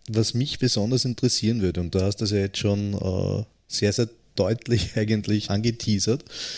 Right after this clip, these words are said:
wo Cisco herkommt, nämlich aus dem klassischen Networking-Routing-Bereich. Wie kommt's jetzt eigentlich, dass ein Hersteller, der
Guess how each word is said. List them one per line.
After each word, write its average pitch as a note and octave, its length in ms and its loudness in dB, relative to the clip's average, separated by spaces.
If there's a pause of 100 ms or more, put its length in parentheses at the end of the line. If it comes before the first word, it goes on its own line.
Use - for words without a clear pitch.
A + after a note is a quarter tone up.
(260)
wo A2 260 0
Cisco - 460 0
herkommt, F#2+ 600 -2 (120)
nämlich F2 420 -2
aus F2 160 2
dem F2+ 240 -4
klassischen G2+ 960 0
Networking-Routing-Bereich. G2+ 2000 0
Wie G#2+ 320 0
kommt's C3 400 0
jetzt A2 180 0
eigentlich, E2+ 720 -2 (100)
dass F#2+ 460 0 (520)
ein G2 380 0 (140)
Hersteller, G#2 680 0
der G2 460 0